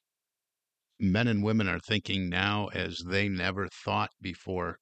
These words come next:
Yes, thank you. It's about time. He says, "Therefore, this is a creative age, and the world is awarding its richest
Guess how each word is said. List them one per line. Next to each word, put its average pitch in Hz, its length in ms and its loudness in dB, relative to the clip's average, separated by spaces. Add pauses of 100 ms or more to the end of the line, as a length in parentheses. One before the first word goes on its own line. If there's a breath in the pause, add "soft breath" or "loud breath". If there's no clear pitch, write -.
(140)
Yes, 95 680 -6 (180)
thank 110 260 -2
you. 98 140 -2
It's 85 140 -8
about 95 320 -2
time. 101 360 -6 (440)
He 131 120 -4
says, 117 400 -2 (680 soft breath)
"Therefore, 127 460 2
this 117 220 2
is 110 160 0
a 107 80 0
creative 110 760 0
age, 95 600 -2 (460)
and 95 140 -2
the 98 80 -2
world 107 360 -2
is 90 140 -4
awarding 104 600 -2
its - 280 -4
richest 123 600 0